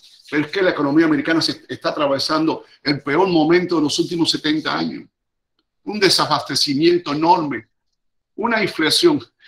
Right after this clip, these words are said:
Miren, la inflación, la inflación de, de los años setenta y pico, casi el ochenta, eh, aquí no había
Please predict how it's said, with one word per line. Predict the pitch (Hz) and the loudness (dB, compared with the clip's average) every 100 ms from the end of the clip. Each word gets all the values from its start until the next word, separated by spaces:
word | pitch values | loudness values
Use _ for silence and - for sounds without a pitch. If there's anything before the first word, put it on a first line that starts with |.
| - | -2
Miren, | 196 170 | 2 4
la | 143 | 6
inflación, | 160 160 139 - - - _ 113 - - - - - - 196 - - - | 4 4 4 4 2 -6 _ -16 -16 -18 -18 -16 -16 -2 0 0 -6 -10
la | 127 151 175 | 0 4 4
inflación | - 180 170 - 226 226 190 | 4 0 2 2 0 -4 -2
de, | 160 127 - _ _ | 0 -2 -6 _ _
de | 165 | -4
los | 170 | -2
años | 127 147 - | -2 -2 -2
setenta | 175 180 180 170 | -2 -2 -2 0
y | 156 | -2
pico, | 160 196 165 117 - | -4 -8 -6 -6 -4
casi | 147 165 | 0 0
el | 143 | 0
ochenta, | 135 170 135 - - _ _ _ _ - | -4 -2 -2 -4 -14 _ _ _ _ -8
eh, | 135 123 113 - _ _ _ _ _ _ - | 0 2 0 -2 _ _ _ _ _ _ -6
aquí | 139 - 233 | -6 -2 -2
no | 190 175 | 4 6
había | 165 190 170 - | 6 6 2 2